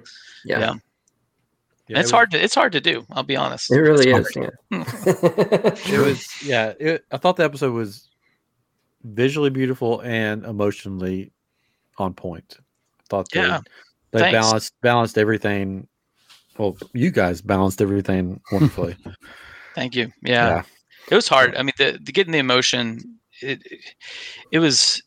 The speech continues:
Speaker 2: it was, we could feel it, but it was, um, because of the, the tools that we had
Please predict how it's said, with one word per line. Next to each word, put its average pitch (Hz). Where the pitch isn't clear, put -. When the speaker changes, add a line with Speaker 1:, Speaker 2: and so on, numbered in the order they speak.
Speaker 2:
it 156
was, -
we 160
could 170
feel 180
it, -
but 131
it 131
was, 127
um, 113
because 147
of 127
the, 117
the 131
tools 143
that 123
we 117
had 123